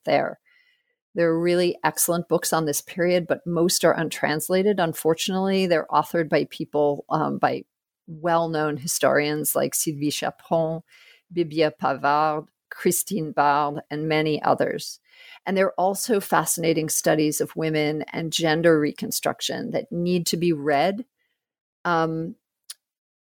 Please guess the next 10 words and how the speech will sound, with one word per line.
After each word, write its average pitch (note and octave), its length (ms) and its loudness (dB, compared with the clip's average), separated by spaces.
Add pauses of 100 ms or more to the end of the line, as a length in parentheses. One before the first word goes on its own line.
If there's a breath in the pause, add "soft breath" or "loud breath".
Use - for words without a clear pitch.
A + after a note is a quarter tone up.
to F#3+ 280 2
understand E3+ 680 2
the D3 100 4
period E3 640 2
in D#3+ 220 -2
the D3+ 80 4
decades D3+ 580 0
following D3+ 760 0 (100)
the D#3+ 120 2
war, C#3+ 520 -2